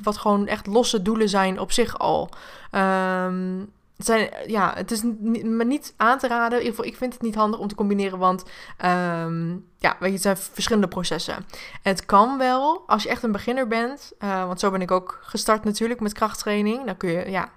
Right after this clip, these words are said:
dat kan. Ehm, want als je een beginner bent, reageert je lijf hier vaak anders op. Hoe dat zit? Nou, er zijn onderzoeken geweest die dus aantonen dat wanneer je overgewicht hebt en wilt afvallen met krachttraining en dus een beginner bent,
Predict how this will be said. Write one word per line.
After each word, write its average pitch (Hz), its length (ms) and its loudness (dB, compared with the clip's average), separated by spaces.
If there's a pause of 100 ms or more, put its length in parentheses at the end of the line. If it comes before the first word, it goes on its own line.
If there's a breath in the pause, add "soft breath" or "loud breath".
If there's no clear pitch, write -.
(120)
dat - 120 -8
kan. 208 280 6 (460 loud breath)
Ehm, 208 760 4
want 208 400 4 (100)
als 208 160 4
je 226 60 0
een 214 60 6
beginner 226 260 2
bent, 208 160 4
reageert 208 600 0
je 196 80 -6
lijf 185 500 -4 (120)
hier 180 420 -2
vaak 175 460 -2
anders 208 320 4
op. - 180 -2
Hoe 185 120 -4
dat 202 120 -2
zit? 277 280 2
Nou, 214 120 0
er - 60 -2
zijn 214 200 -2
onderzoeken 262 480 -2
geweest 226 520 -2 (320 loud breath)
die 269 100 0
dus 294 160 0
aantonen 208 600 2
dat 214 160 0
wanneer 202 300 2
je 180 260 0 (100)
overgewicht 254 580 2
hebt 196 380 -4
en 269 160 0
wilt 285 180 -2
afvallen 185 560 2
met 180 120 -2
krachttraining 170 760 -4 (120)
en 180 140 0
dus 175 220 -4
een 170 80 -6
beginner 185 260 -4
bent, 185 280 -2